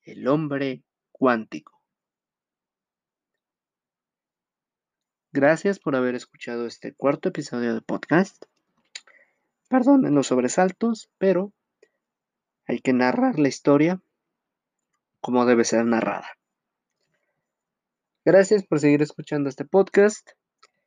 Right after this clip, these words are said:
No olviden seguirme en mis redes sociales, que ya estoy empezando a dejar en la descripción. Y pues nada, un saludo a todos y todas las que están, eh, escuchando, toda esta audiencia.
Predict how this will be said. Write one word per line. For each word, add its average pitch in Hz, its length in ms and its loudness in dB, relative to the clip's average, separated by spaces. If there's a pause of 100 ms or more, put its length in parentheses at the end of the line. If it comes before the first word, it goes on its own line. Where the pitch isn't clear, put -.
(200)
No 135 120 -4
olviden 131 400 0
seguirme 127 680 -4
en 151 400 0
mis 127 200 0
redes 156 220 0
sociales, 147 580 0
que 123 200 -8
ya 123 480 0
estoy 127 300 -6
empezando 123 380 -8
a 120 60 -6
dejar 113 180 -6
en 113 100 -10
la 117 60 -6
descripción. 190 600 2 (1700)
Y 131 340 8
pues 135 180 2
nada, 127 240 2 (680)
un 143 60 -8
saludo 147 300 4
a 143 80 2
todos 220 600 4 (920)
y 131 300 -4
todas 208 360 4
las 175 160 0
que 135 80 -8
están, 131 400 -4
eh, 120 160 -16 (400)
escuchando, 208 560 -4 (220)
toda 131 200 0
esta 123 200 -8
audiencia. 214 520 0